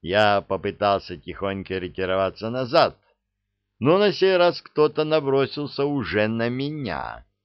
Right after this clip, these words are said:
Это была Сьюзен Матура. Она вцепилась в лацканы моего пиджака и ни за что не хотела их отпускать. «Я прошу вас, скажите, скажите мне»,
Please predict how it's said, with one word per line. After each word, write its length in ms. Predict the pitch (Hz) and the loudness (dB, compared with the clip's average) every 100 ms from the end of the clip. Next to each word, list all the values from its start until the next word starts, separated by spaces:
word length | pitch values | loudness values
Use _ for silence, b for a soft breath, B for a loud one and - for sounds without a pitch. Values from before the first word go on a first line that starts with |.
| _ _ _ _ | _ _ _ _
Это 300 | - 98 98 | -4 -2 -2
была 480 | 98 98 95 101 95 - _ _ | 0 0 2 2 0 -6 _ _
Сьюзен 920 | - - 90 107 113 85 104 101 92 | -18 -12 -6 -2 -2 -2 -6 -6 -8
Матура. 600 | 76 73 87 101 87 69 - _ _ _ _ _ _ _ | -8 -8 -6 -6 -6 -8 -12 _ _ _ _ _ _ _
Она 360 | 113 143 151 | 0 4 2
вцепилась 680 | 143 - 127 135 143 139 - | 0 -6 -8 -6 -4 -4 -4
в 100 | 92 | -12
лацканы 720 | 117 127 120 - - 113 113 | -2 0 -2 -10 -8 -6 -4
моего 340 | 110 107 107 107 | -4 -2 -2 -4
пиджака 640 | 95 82 101 101 107 98 - _ _ - | -8 -6 -6 -2 -4 -4 -12 _ _ -4
и 140 | 139 | -2
ни 280 | 151 165 175 | -2 -4 -6
за 240 | 127 139 | -2 -2
что 580 | 127 - - 98 85 69 - _ | -2 -8 -6 -2 0 -2 -12 _
не 120 | 104 | -4
хотела 540 | 92 98 98 117 127 | -2 -4 -2 -2 -2
их 300 | 117 85 82 | -4 -6 -10
отпускать. 640 | 98 87 - 98 - 69 - _ _ _ _ _ _ _ _ _ _ _ _ _ | -10 -12 -14 -14 -12 -12 -12 _ _ _ _ _ _ _ _ _ _ _ _ _
«Я 320 | 131 139 135 - _ _ _ | 2 4 2 -8 _ _ _
прошу 360 | 117 120 147 139 | -4 -2 0 2
вас, 320 | 110 104 - _ _ | 2 -2 -12 _ _
скажите, 560 | - 135 131 151 - 85 | -2 0 2 0 -4 -12
скажите 680 | - 143 151 143 180 - 120 | -6 -2 0 0 -4 -4 -4
мне», 360 | 117 123 104 | -2 -2 -2